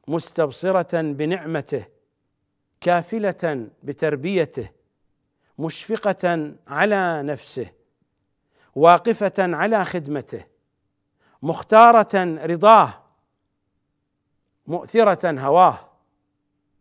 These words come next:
وأشهد أنك مضيت على الإيمان والتمسك بأشرف الأديان، راضية مرضية، طاهرة زكية، تقية نقية.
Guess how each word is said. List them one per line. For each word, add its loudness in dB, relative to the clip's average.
وأشهد -4
أنك -6
مضيت -2
على -2
الإيمان -8
والتمسك -2
بأشرف -4
الأديان، -8
راضية 6
مرضية، -10
طاهرة 0
زكية، -12
تقية 0
نقية. -10